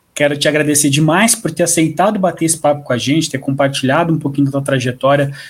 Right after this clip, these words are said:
Com certeza vai inspirar muitas pessoas aí que nos assistem, que nos ouvem também. Foi muito legal ver que você se formou lá em Direito, passou pela carreira de D J e caiu no universo digital.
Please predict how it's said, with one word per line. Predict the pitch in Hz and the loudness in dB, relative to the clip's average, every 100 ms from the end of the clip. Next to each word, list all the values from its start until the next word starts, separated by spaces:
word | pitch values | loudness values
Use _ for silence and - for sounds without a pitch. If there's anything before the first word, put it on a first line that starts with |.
| - | -8
Com | - 165 | -2 0
certeza | 180 147 151 143 135 | -2 0 0 0 2
vai | 139 | 2
inspirar | 143 - 143 139 | 0 -2 0 2
muitas | 139 143 156 | 2 0 -4
pessoas | - 139 - 135 160 147 | -2 -2 -2 0 0 0
aí | 127 131 | 0 0
que | 139 127 | -2 -2
nos | 120 117 | -2 -2
assistem, | - - 147 - 127 127 | -2 0 0 0 -2 -2
que | - | 0
nos | 127 120 | 0 0
ouvem | 120 139 151 135 | 0 2 2 0
também. | 127 123 135 | 0 0 0
Foi | 139 139 | 2 0
muito | 143 151 | 0 0
legal | 143 147 139 - - - _ | 2 2 0 -6 -18 -18 _
ver | 135 160 | -2 -2
que | 160 | 0
você | 147 147 147 143 131 | -2 0 2 2 2
se | - 143 | 0 -2
formou | 147 135 139 175 | 0 0 2 2
lá | 151 156 | 2 2
em | 151 | 0
Direito, | 127 123 175 180 165 | 0 0 2 2 0
passou | - 139 - 147 | -2 -2 -2 -2
pela | 147 143 | 0 0
carreira | 143 139 139 | 2 2 2
de | 135 | 0
D | 139 139 | 0 0
J | 127 156 170 - - - _ - | 2 0 0 -4 -20 -20 _ -4
e | 139 | -2
caiu | 139 139 143 | 0 2 4
no | 165 151 | 4 4
universo | 143 139 139 135 139 | 4 4 2 0 -2
digital. | 131 - 180 185 151 175 247 | 0 0 0 2 2 2 0